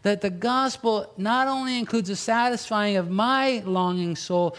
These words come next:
but the overflow of the life of God from me by his Spirit to reach this world. And so I want to talk to you today about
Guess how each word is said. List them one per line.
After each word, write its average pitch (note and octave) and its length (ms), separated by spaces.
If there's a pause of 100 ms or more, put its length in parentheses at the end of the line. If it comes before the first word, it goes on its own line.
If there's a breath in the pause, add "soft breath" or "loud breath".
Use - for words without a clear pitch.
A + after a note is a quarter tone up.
(100)
but D#3 120
the G#3+ 100
overflow G#3+ 760
of E3+ 80
the E3+ 100
life F#3+ 280
of E3+ 140
God E3 380
from A#3 380
me F3+ 120
by G3+ 280
his A3+ 120
Spirit C#3+ 400 (260 loud breath)
to F3+ 140
reach F#3 340
this D#3 220
world. C#3+ 420 (2250 loud breath)
And G#3+ 140
so A3+ 140
I G#3 60
want A#3 300
to - 60
talk A#3+ 280
to B3+ 120
you B3 60
today F3+ 440
about G#3 800